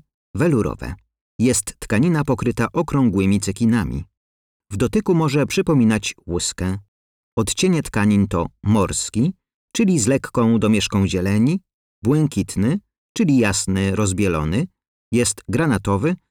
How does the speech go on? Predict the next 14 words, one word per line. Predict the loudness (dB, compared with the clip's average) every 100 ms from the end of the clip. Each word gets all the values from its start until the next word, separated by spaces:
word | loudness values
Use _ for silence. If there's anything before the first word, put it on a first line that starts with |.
| _ -6
a |
także | -2 -2 0 -2
stalowo-niebieski, | -2 0 2 2 2 2 0 -2 -4 -4 -4 -4 _ _ -4
czyli | 0 2 2
z |
domieszką | 2 2 0 0 0
szarości. | 0 -2 -2 -6 -6 -4 -4 -10 _ _ _ _
Jest | -2 0 -2
też | -2 -2 -2
tkanina | -4 0 2 4 2
jasno-niebieska | 0 0 0 2 0 -2 -2 -4 -4 _ -10
w | -4
granatową | 0 0 0 -2 0 0
kratkę. | -2 -6 -10 -10 -8